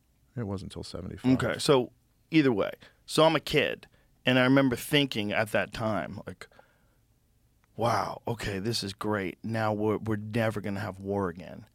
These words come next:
Speaker 2: 'Cause, like, we figured out that we shouldn't have war.
Speaker 1: <laughs> Right.
Speaker 2: I remember really thinking that as, like, whatever I was, eight years old, nine years old. I remember thinking,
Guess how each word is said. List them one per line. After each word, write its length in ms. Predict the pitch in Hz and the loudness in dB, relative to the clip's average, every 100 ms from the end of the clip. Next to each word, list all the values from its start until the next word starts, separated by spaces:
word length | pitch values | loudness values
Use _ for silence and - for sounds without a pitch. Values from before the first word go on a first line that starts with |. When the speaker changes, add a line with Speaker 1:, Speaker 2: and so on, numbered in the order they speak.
| _ | _
Speaker 2:
'Cause, 160 | - 107 | -10 -6
like, 160 | 110 107 | -6 -6
we 80 | |
figured 320 | 104 131 113 110 | -4 -4 -2 -2
out 140 | 95 | -4
that 60 | 98 | -4
we 100 | 92 | -6
shouldn't 260 | 95 90 | -6 -8
have 160 | 87 - | -8 -2
war. 100 | 107 | 4
Speaker 1:
<laughs> 40 | |
Right. 300 | 127 107 - - _ - | 4 2 -2 -14 _ 0
Speaker 2:
I 40 | |
remember 280 | 160 180 165 | 2 4 4
really 200 | 180 175 | 4 4
thinking 400 | - 175 143 110 | 2 -2 0 -2
that 280 | 73 50 - | -2 -8 -6
as, 240 | 110 113 117 | -4 -2 -2
like, 140 | 120 | 0
whatever 300 | 127 151 123 | 4 4 4
I 20 | |
was, 220 | 85 80 | 0 -2
eight 120 | 110 123 | -4 -2
years 200 | 104 92 | -4 -4
old, 180 | 80 87 | -8 -6
nine 180 | 101 | -4
years 200 | 110 85 | -4 -6
old. 200 | 80 - _ - - | -12 -16 _ -14 -4
I 40 | |
remember 240 | 139 143 | -2 -2
thinking, 460 | 131 151 127 71 - | -2 -4 -4 -10 -16